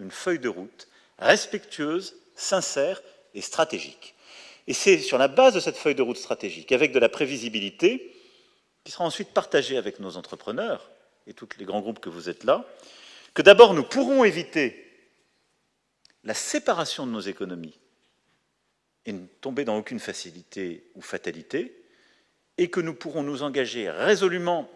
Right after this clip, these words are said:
en transparence de part et d'autre, sur certains secteurs, et bâtir des stratégies compatibles en acceptant des limites dans d'autres.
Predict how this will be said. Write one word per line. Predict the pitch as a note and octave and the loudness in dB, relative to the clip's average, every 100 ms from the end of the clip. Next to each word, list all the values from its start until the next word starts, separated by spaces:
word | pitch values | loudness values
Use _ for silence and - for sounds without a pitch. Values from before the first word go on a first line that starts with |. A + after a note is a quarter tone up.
| - | -8
en | G2+ D3+ | -4 -4
transparence | - F#3+ - D#3 D3 A#2+ | -4 -6 2 2 2 0
de | C3 | -2
part | C#3+ - | -2 -2
et | B2+ | -4
d'autre, | A2+ G#2 - - - _ _ - | -4 -6 -10 -20 -20 _ _ -20
sur | - | -14
certains | - B2 G3 | -14 -8 -8
secteurs, | - - G3+ - | -8 -2 -2 0
et | F#3 D#3+ | 0 0
bâtir | A2+ G#2 B2+ - C4+ B3 | 4 8 8 6 -8 -4
des | F#3 | -4
stratégies | - C#3 C3 A2+ A2+ - _ | -4 -6 -4 -6 -10 -16 _
compatibles | - D4 E3 - G#2+ C#3+ C4 - _ _ _ _ _ _ _ _ _ _ - | 2 8 8 8 0 -6 -8 -18 _ _ _ _ _ _ _ _ _ _ 0
en | D3 | 2
acceptant | B2 - G#2+ - G3 | 2 0 -6 -4 -2
des | - | -2
limites | A#2+ A2 - - | -2 -4 -6 -6
dans | B2 | -6
d'autres. | F#2 D#2+ - | -6 -12 -16